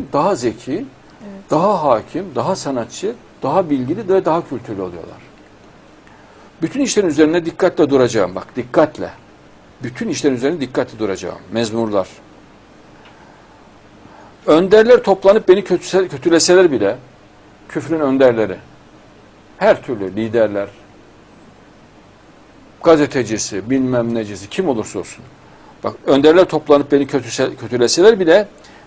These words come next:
Speaker 1: ben kulun senin kurallarını derin derin düşüneceğim. Allah'ın hükümlerini derin derin düşüneceğim. Öğütlerin benim zevkimdir, bana akıl verirler." Ne veriyormuş?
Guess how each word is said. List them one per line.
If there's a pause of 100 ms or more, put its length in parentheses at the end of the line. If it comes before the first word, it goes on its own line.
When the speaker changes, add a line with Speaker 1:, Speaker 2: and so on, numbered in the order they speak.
(140)
Speaker 1:
ben
kulun (400)
senin
kurallarını
derin
derin
düşüneceğim. (1900)
Allah'ın
hükümlerini
derin
derin
düşüneceğim. (640)
Öğütlerin
benim
zevkimdir, (140)
bana
akıl
verirler." (640)
Ne
veriyormuş?